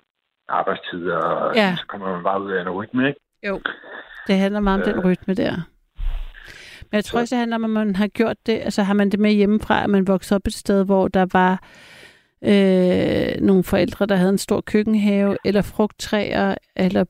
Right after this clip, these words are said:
Speaker 2: buske i haven, som man ligesom, øh, altså, når man står med det der overflod af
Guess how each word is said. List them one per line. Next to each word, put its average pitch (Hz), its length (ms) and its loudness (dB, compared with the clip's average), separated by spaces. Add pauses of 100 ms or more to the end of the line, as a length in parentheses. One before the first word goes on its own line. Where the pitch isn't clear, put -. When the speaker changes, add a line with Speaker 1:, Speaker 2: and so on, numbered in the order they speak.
(100)
Speaker 2:
buske 208 600 2
i 208 200 -4
haven, 196 580 2
som 214 160 -2
man 202 340 0
ligesom, 202 420 2
øh, 185 380 2 (640)
altså, 196 220 -2
når 196 80 4
man 196 120 4
står 208 180 -2
med 208 140 -2
det 202 80 -2
der 208 80 0
overflod 202 680 2 (220)
af 180 260 0